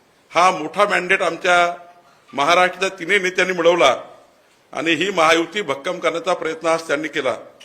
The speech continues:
शिंदे साहेबांनी सांगितलं, ही गोष्ट खरी आहे, शिंदे साहेब हे कधीच रडणारे नाही आहे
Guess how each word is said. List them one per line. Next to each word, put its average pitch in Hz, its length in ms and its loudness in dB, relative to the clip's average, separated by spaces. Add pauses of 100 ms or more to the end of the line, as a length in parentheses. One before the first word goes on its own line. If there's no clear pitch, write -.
(720)
शिंदे 160 280 -4
साहेबांनी 175 340 0
सांगितलं, 175 440 -2
ही 185 60 0
गोष्ट 165 280 -6
खरी 190 200 4
आहे, 143 180 6 (1040)
शिंदे 170 280 -2
साहेब 180 280 0
हे 185 140 2 (140)
कधीच 190 320 -4
रडणारे 175 520 4
नाही 151 240 4
आहे 98 80 0